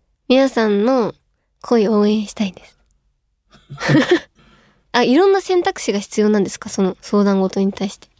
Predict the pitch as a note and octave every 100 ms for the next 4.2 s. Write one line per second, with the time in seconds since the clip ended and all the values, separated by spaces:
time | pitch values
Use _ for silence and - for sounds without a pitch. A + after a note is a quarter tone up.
0 | _ _ _ - G#3+ A3 A#3+ - - -
1 | - A#3 B3 A#3+ - - _ _ _ C4
2 | D#4+ D#4 D#4 - - _ _ - C4+ F4
3 | F#4 D4+ F3 - D#4 D4+ D#4+ D#4+ D4+ D4
4 | D4 C4+